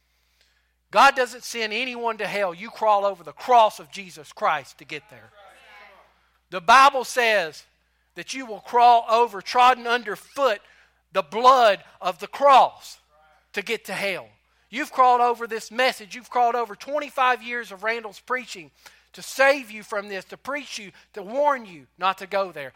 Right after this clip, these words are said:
All the messages, every messenger, you know, in Luke sixteen, he said, "You had the law and the prophets. You've had his word. You've had many of times to receive the gospel." God doesn't,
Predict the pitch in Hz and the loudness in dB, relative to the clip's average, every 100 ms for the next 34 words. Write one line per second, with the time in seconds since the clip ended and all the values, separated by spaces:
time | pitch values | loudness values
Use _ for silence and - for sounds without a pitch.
0 | _ 208 254 311 269 262 233 214 185 180 | _ 2 6 6 2 -4 -6 -10 -20 -20
1 | 226 226 269 294 233 240 214 185 160 _ | -6 -4 -4 -8 -6 -8 -8 -18 -20 _
2 | _ _ 233 208 196 190 175 202 226 - | _ _ -8 -8 -8 -16 -10 -8 -8 -12
3 | - 214 - 226 214 190 170 185 - 190 | -16 -16 -14 -14 -12 -16 -20 -20 -14 -12
4 | 156 135 _ _ _ _ _ 156 170 190 | -12 _ _ _ _ _ _ _ -8 -2
5 | 220 180 175 170 165 151 147 156 151 131 | -2 -4 -10 -6 -6 -8 -16 -10 -10 -10
6 | - 180 180 170 165 139 170 170 143 _ | -20 -16 -12 -12 -14 _ -12 -12 -14 _
7 | _ _ 170 165 156 139 170 196 180 170 | _ _ -18 -18 -18 _ -14 -12 -14 -18
8 | 151 _ 175 160 147 135 _ _ _ _ | -20 _ -14 -12 -14 -16 _ _ _ _
9 | 151 139 - - 139 117 107 _ _ _ | -20 -20 -20 -20 -20 _ _ _ _ _
10 | _ _ 135 135 123 - _ 87 _ _ | _ _ -20 -18 -18 -20 _ _ _ _
11 | _ _ _ _ 147 156 175 175 185 | _ _ _ _ -8 -6 -8 -14 -18